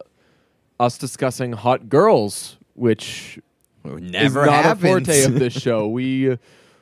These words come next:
Speaker 1: we like to, we like to veer off into the male category there, uh, a little more, but that will be appropriate for this episode. Um, are we done on the Ari-, Ariana Grande thing?
Speaker 2: Yeah,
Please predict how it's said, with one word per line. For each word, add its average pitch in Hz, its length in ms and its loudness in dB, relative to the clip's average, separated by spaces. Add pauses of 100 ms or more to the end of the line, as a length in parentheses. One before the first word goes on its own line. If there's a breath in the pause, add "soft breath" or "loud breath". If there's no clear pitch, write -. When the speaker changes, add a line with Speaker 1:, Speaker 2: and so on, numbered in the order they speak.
(160 soft breath)
Speaker 1:
we 135 240 2
like 156 260 2
to, 160 600 2 (360)
we 147 200 -2
like 156 180 -2
to 165 80 0
veer 160 240 4
off 160 240 2
into 156 180 -8
the 156 100 -2
male 180 280 2
category 110 600 -2
there, 104 460 -2
uh, 104 320 -2
a 113 40 0
little 113 240 -2
more, 107 280 0
but 117 280 2 (1000 soft breath)
that 143 340 0
will 147 180 0
be 160 140 2
appropriate 143 480 -4
for 143 100 -10
this 143 180 -10
episode. 160 460 0
Um, 123 640 0 (920)
are 135 100 4
we 147 120 6
done 135 180 2
on 147 80 -4
the 143 120 -2
Ari-, 135 260 0
Ariana 127 420 -4
Grande 131 280 -4
thing? - 120 -2
Speaker 2:
Yeah, 71 180 -4